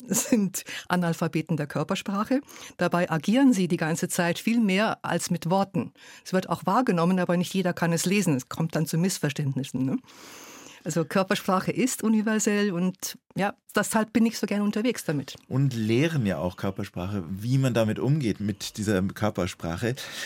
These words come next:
Speaker 2: Jetzt ist das mit der Pantomime so eine Sache. Also ich habe auch im Vorfeld mit Leuten gesprochen und ich kenne Menschen, denen rollt's die Zehennägel
Speaker 1: <laughs> Ja.
Speaker 2: auf, wenn sie das Wort Pantomime hören.
Speaker 1: Ich, ja, ich weiß, ja.
Speaker 2: Warum sollten diese Leute in dieser Stunde trotzdem zuhören?
Speaker 1: Weil ich mein Theater auch Theater ohne Worte nenne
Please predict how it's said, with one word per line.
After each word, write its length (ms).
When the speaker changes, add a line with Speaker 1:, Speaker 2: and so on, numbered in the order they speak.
Speaker 2:
Jetzt 380
ist 260
das 100
mit 140
der 80
Pantomime 520
so 100
eine 120
Sache. 480
Also 220
ich 180
habe 120
auch 100
im 80
Vorfeld 320
mit 140
Leuten 260
gesprochen 360
und 80
ich 120
kenne 260
Menschen, 320
denen 160
rollt's 300
die 160
Zehennägel 680
Speaker 1:
<laughs> 40
Ja. 20
Speaker 2:
auf, 240
wenn 120
sie 60
das 180
Wort 180
Pantomime 640
hören. 300
Speaker 1:
Ich, 160
ja, 120
ich 160
weiß, 300
ja. 160
Speaker 2:
Warum 260
sollten 440
diese 260
Leute 300
in 60
dieser 200
Stunde 240
trotzdem 440
zuhören? 540
Speaker 1:
Weil 440
ich 460
mein 280
Theater 360
auch 80
Theater 420
ohne 220
Worte 360
nenne 340